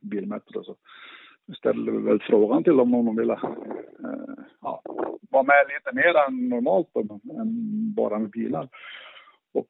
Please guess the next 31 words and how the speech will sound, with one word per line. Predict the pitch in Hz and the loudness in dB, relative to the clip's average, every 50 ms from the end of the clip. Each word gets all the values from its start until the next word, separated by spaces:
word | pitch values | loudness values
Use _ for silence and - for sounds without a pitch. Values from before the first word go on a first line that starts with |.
| - - | -2 2
det | 180 180 | 4 6
var | 196 233 | 6 6
de | 240 240 220 | 6 4 4
villiga | 170 131 117 117 127 127 123 117 | 4 2 2 0 0 0 0 0
till | - 120 113 120 120 | -2 -2 -2 -2 -2
och, | 117 - _ - - - - - - - - - | -2 -4 _ -16 -20 -18 -18 -20 -20 -20 -18 -16
eh, | 156 - - - - - - - - - - - - - - _ _ - | -14 -10 -8 -8 -8 -8 -8 -10 -12 -14 -16 -18 -18 -18 -18 _ _ -6
så | - | -6
att, | 58 - _ _ _ _ - | -6 -6 _ _ _ _ -6
eh, | - - - - - - - - - - - - - - - - - - _ _ _ _ _ _ _ _ _ _ _ _ _ - - - - _ _ _ - - | -4 -4 -6 -8 -12 -16 -20 -18 -18 -16 -16 -16 -16 -16 -18 -20 -20 -20 _ _ _ _ _ _ _ _ _ _ _ _ _ -20 -20 -20 -20 _ _ _ -16 -14
det | 131 123 147 156 160 170 175 175 175 175 170 147 127 - _ _ _ - - _ _ - - - - - _ _ _ _ _ _ _ _ _ _ - 165 165 170 156 - - _ - - | 0 4 6 6 8 8 6 6 6 4 2 -2 -8 -12 _ _ _ -20 -20 _ _ -20 -20 -20 -20 -20 _ _ _ _ _ _ _ _ _ _ -18 -14 -12 -12 -12 -12 -14 _ -18 -4
kommer | - 196 196 196 196 185 | 0 0 0 2 0 0
väl | 175 170 | 0 0
att | 156 - _ _ _ _ - - - - - - - - - - - _ _ _ _ | 0 -2 _ _ _ _ -20 -20 -20 -20 -20 -20 -20 -20 -20 -20 -20 _ _ _ _
höja | - 156 151 143 143 143 151 143 131 - - | 2 2 4 4 4 4 4 4 2 -2 -8
evenemanget | - - 143 147 147 143 139 139 139 135 139 131 - | -2 2 4 4 6 6 6 4 4 4 4 2 0
lite | 135 107 - | 0 0 0
ytterligare | 127 123 - - - - 196 160 131 120 117 | 0 -2 0 2 2 4 4 2 0 0 -2
då, | 117 | -2
att | 113 - - | -4 -6 -10
vi, | 131 127 | -12 -12
vi | - - 123 123 120 - - - | -10 -8 -8 -8 -8 -10 -14 -6
får | - 131 131 | -2 -2 -2
ju | 117 - - - - - | -2 -2 -6 -10 -2 0
dem | 147 156 170 160 135 - - - | 0 0 0 -2 -8 -8 -8 -6
i | - 131 | 0 4
ryggen | 127 127 123 123 120 127 117 110 | 4 4 4 2 0 0 0 0
som | - - 117 120 | 0 0 0 0
hjälper | 117 117 117 - - - | 2 0 -2 -2 -2 -4
oss | 113 - - - | -2 -2 -2 -2
med | 123 113 113 | -2 -4 -4